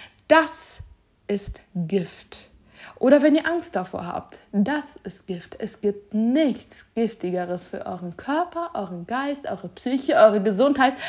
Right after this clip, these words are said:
als dieser unnötige Scheißstress. Und selbst wenn man den nicht einfach mal abschalten kann, ich weiß, aber stellt euch der Scheiße, weil es lohnt sich nie mehr als jetzt,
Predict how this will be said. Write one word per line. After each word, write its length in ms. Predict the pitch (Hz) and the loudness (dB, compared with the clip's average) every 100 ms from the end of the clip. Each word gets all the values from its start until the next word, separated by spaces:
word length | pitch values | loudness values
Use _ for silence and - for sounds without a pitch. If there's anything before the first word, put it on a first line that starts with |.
| - - | -8 -6
als 140 | 208 | -2
dieser 340 | 233 233 226 - _ | 0 0 -2 -6 _
unnötige 920 | 277 339 339 294 226 262 262 247 220 | 0 2 2 2 2 2 -2 -2 -2
Scheißstress. 880 | 214 - 254 262 262 - - 175 165 - - - | -4 -6 -4 -4 -8 -14 -8 -8 -8 -14 -18 -6
Und 320 | 240 226 190 | 2 2 4
selbst 380 | 233 285 302 - | 4 4 0 -2
wenn 120 | 226 | -2
man 140 | 220 | 0
den 140 | 208 208 | 0 0
nicht 200 | 208 - | -2 -6
einfach 300 | 226 226 220 | -6 -6 -4
mal 180 | 208 208 - - - | -4 -4 -12 -20 -10
abschalten 640 | 262 262 - 190 185 185 185 | -8 -8 -8 -8 -6 -8 -10
kann, 320 | - 233 269 | -8 -8 -8
ich 140 | 233 - | -10 -8
weiß, 520 | 175 185 180 185 180 - - - | -4 -2 -2 -4 -8 -18 -14 -4
aber 240 | 208 226 | 0 0
stellt 560 | 233 - 233 247 262 - - | -2 -4 0 0 -2 -8 -4
euch 360 | 190 185 - | -2 -2 -6
der 200 | - 175 | -6 -6
Scheiße, 680 | 175 - 196 180 175 - 185 185 - - | -6 -8 -4 -4 -6 -4 -4 -4 -12 0
weil 220 | 208 - | 2 4
es 280 | 240 - - | 0 0 0
lohnt 640 | 196 165 180 220 294 277 | 0 0 0 2 2 0
sich 260 | 202 190 - | -6 -6 0
nie 340 | 202 262 294 | 2 4 4
mehr 440 | 254 190 196 202 - | 2 2 0 -2 -4
als 160 | 185 180 - | -8 -10 -6
jetzt, 420 | 175 180 180 - | -2 -2 -2 -16